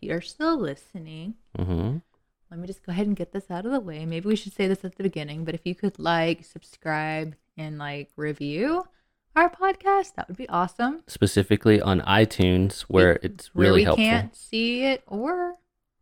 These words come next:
Speaker 2: respond, but it helps us.
Speaker 1: <laughs>
Speaker 2: Uh, it kinda, I don't know if it puts us higher on a list, makes us more visible. Better, more stars is more better, you know?
Speaker 1: More stars, more better.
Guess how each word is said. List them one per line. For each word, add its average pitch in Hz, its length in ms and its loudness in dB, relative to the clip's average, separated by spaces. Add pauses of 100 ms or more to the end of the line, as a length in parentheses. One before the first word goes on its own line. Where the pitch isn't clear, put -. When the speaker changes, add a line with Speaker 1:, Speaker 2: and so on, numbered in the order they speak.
(540)
Speaker 2:
respond, 104 680 6 (100)
but 123 400 8
it 101 120 2
helps - 360 4
us. 98 300 -2
Speaker 1:
<laughs> - 40 -20 (520)
Speaker 2:
Uh, 92 340 0
it 101 140 -4
kinda, 101 360 4
I 110 80 0
don't 117 140 8
know 104 80 8
if - 140 6
it - 140 6
puts 123 200 4
us 110 120 4
higher 104 300 10
on 101 120 8
a 95 40 6
list, 123 600 6 (200)
makes 107 280 4
us 107 160 2
more 107 160 8
visible. 101 600 6 (1080)
Better, 107 580 8
more 110 260 10
stars 101 420 10
is 87 140 2
more 92 200 8
better, 82 420 4
you 98 120 2
know? 92 260 2 (140)
Speaker 1:
More 170 160 -6
stars, 190 480 -10
more 175 140 -8
better. 147 320 -12